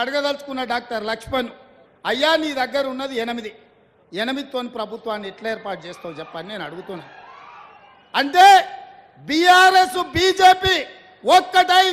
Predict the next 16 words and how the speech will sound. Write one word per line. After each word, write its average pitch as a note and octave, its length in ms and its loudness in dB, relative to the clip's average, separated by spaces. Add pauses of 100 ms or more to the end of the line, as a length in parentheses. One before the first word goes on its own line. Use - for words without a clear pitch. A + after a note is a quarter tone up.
(120)
కుమ్ముక్కై F#4 600 0 (200)
కుట్ర F#4 260 0 (140)
చేసి F#4+ 300 4 (360)
ఈ F#4+ 40 -2 (140)
ప్రభుత్వాన్ని F#4 580 0 (100)
పడగొట్టాలన్న F#4 800 2 (460)
ఆలోచన F#4+ 400 6 (100)
చేస్తున్నారు. F#4+ 440 0 (360)
అందుకే F#4 440 4 (680)
బీఆర్ఎస్ F#4 600 4 (180)
ఎమ్మెల్యేలు F#4 560 4 (120)
చాలా F#4+ 280 6 (140)
మంది G4 320 0 (760)
అన్న F4+ 240 0 (800)
ఇందిరమ్మ E4+ 420 0 (140)
రాజ్యం E4+ 320 0